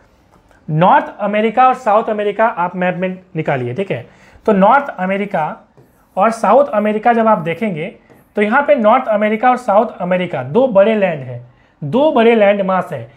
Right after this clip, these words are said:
दो बड़े लैंड मास को अलग करने वाली जो जगह होती है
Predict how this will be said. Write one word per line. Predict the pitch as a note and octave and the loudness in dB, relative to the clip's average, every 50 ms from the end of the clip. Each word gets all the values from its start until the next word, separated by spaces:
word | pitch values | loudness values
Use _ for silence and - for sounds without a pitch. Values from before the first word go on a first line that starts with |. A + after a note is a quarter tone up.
| _ _ _ _ _ _ - | _ _ _ _ _ _ -14
दो | D3+ C#3 C#3 A3+ D4 D#4+ D4 | -10 -2 0 2 4 4 4
बड़े | C4 B3 B3+ C4 C4+ | 4 4 4 4 4
लैंड | B3+ A#3 G#3+ A3 A3 A3+ | 4 4 2 2 0 -2
मास | A3 G#3+ A3 A#3+ A#3 A#3 | -2 0 0 0 -2 -2
को | A3 C4 C4 | -6 -6 -6
अलग | - F3 F3+ G3+ A#3+ A#3 A#3 | -4 -2 0 0 0 0 0
करने | G#3+ G3 G3 F#3+ G3+ G3+ | -2 -4 -4 -2 -4 -2
वाली | F#3+ F#3+ F#3 G3 G#3 G#3 | 0 0 0 -2 -2 -4
जो | F#3 G3+ F#3 | -4 -4 -4
जगह | D#3 F3 E3 E3+ G#3+ | -4 -4 -2 -2 -2
होती | G#3 F#3 F3+ F3 - F3 D#3+ | -2 -2 -4 -6 -6 -6 -4
है | D#3 F3 A3 A3 | -4 -4 -6 -6